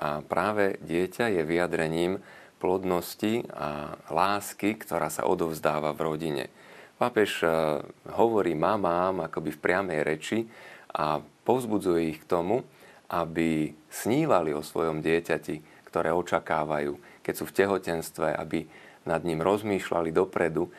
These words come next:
deväť mesiacov snívania o tom novom živote. Tým sa vlastne zúčastňujú toho snívania Božieho, lebo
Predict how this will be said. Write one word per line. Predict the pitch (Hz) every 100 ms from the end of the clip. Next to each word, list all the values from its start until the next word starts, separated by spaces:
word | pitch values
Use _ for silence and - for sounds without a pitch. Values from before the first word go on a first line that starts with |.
| - -
deväť | 98 107 82
mesiacov | 85 90 - 82 - 76 76
snívania | - 90 101 95 82 82 87 -
o |
tom | - 82 80
novom | 80 78 80
živote. | 76 78 101
Tým | 131 151
sa | 113
vlastne | 98 - 82
zúčastňujú | 98 120 101 82 - 82 85 85
toho | - 87
snívania | 78 - 98 98 87 82 80
Božieho, | 95 95 82 71 78
lebo | 80 87 -